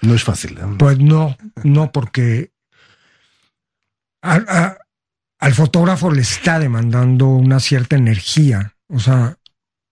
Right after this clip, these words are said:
Speaker 2: tú tienes que tener un convencimiento absoluto de qué es lo que estás haciendo.
Speaker 1: Tu tía abuela, eh, Frida Kahlo, expuso en París hace muchos años, en los años treinta, antes de la guerra,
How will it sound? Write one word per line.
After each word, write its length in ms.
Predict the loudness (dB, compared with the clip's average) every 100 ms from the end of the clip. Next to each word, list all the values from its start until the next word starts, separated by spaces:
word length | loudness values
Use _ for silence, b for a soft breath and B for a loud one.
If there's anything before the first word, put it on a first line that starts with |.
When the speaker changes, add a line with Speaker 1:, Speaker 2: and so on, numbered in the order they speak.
| _ _ _ _ _
Speaker 2:
tú 140 | -2
tienes 360 | 0 2 2 0
que 420 | -2 -2 -2 -6
tener 200 | -2 2
un 100 | 2
convencimiento 720 | 0 0 0 0 2 2 0 -4
absoluto 560 | -6 -6 -4 -2 0
de 320 | 2 0 -4 _ _ b b b _
qué 160 | 0 2
es 80 |
lo 160 | 2 0
que 80 | -2
estás 280 | -2 -2 -2
haciendo. 380 | -4 -6 -8 -18 B B B B B B B B B -10
Speaker 1:
Tu 100 | -4
tía 200 | 2 2
abuela, 800 | 2 2 2 2 2 2 2 2 2
eh, 500 | 0 -2 -6 -10 -16
Frida 320 | -10 -4 -2 0
Kahlo, 220 | -2 -2
expuso 460 | -4 -2 -2 0
en 120 | 0 0
París 340 | 0 -2 -4
hace 420 | -10 -10 -8 -6 -4
muchos 380 | -2 -2 -2
años, 280 | -4 -4 -4
en 80 | -4
los 160 | -4 -2
años 220 | -2 -2
treinta, 500 | -2 -2 0 2 2
antes 220 | 2 0
de 80 | -2
la 160 | -6
guerra, 340 | -8 -6 -4